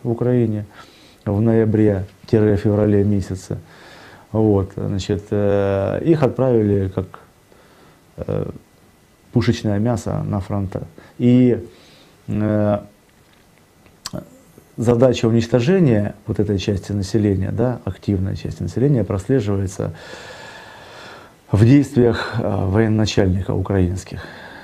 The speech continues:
Не считаясь с потерями, э, без каких-либо там особых согласований, э, войска,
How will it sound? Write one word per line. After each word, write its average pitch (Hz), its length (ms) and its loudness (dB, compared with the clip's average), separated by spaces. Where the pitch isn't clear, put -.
Не 107 140 2
считаясь 104 460 -2
с - 40 -16
потерями, 107 760 0
э, 101 300 -4
без 104 440 -2
каких-либо 95 540 -4
там 95 320 -4
особых 98 400 -4
согласований, 120 920 0
э, 98 360 -4
войска, 104 720 -2